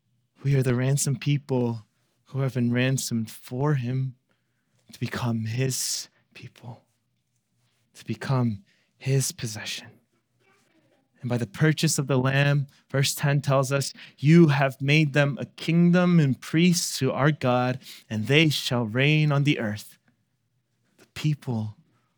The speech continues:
of God shall reign on the earth.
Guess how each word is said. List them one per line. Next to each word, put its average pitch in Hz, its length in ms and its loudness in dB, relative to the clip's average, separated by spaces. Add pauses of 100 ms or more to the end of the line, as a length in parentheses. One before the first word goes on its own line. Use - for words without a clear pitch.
(120)
of - 180 -14
God 104 440 -12
shall 113 340 -6
reign 117 560 0
on 110 120 -4
the 117 160 -8
earth. 107 400 -8